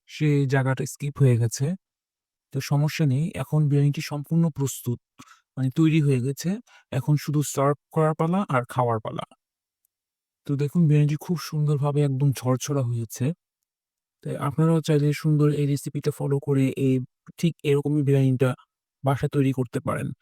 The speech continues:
সকল প্রকার টিপস খুব সুন্দরভাবে দেওয়া হয়েছে, আমি কোনো কিছু স্কিপ করিনি। আপনাদের যদি কোনো প্রশ্ন থাকে এই ব্যাপারে আমাকে জানাতে পারেন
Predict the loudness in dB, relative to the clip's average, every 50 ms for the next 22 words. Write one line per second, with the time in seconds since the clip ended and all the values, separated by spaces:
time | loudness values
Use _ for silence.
0 | -20 -20 -20 _ _ -2 0 2 2 2 0 -2 -2 -2 -2 -6 -4 -2 -2 -4
1 | -4 -2 -4 -4 -4 -4 -6 -8 -12 -12 -16 _ _ _ _ _ -6 -6 -4 -4
2 | -2 0 0 0 0 0 0 0 2 2 2 2 4 4 2 2 0 0 -2 -2
3 | -2 -2 -2 0 2 2 2 0 -2 -4 -6 -8 -10 -10 -4 -4 -4 -4 -2 -2
4 | 0 0 2 2 2 2 0 0 -4 _ -20 -20 -20 -14 _ -2 -2 0 0 2
5 | 0 2 0 0 0 0 2 2 0 0 2 0 0 0 0 -2 -2 -2 0 -2
6 | -2 0 0 0 -2 -2 -2 -2 -2 0 0 0 2 2 0 2 2 0 -2 -2
7 | -4 -4 -4 -4 -4 -2 -2 -2 0 0 0 0 0 0